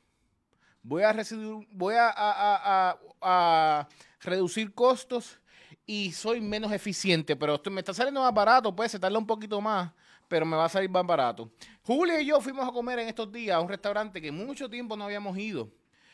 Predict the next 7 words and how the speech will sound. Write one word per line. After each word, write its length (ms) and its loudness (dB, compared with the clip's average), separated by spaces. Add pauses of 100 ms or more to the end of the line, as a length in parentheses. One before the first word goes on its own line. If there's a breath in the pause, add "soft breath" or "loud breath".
(280 soft breath)
y 140 -6
un 100 -2
restaurante 420 -4
que 120 -10
cambió 520 0
de 120 0
dueño. 520 -2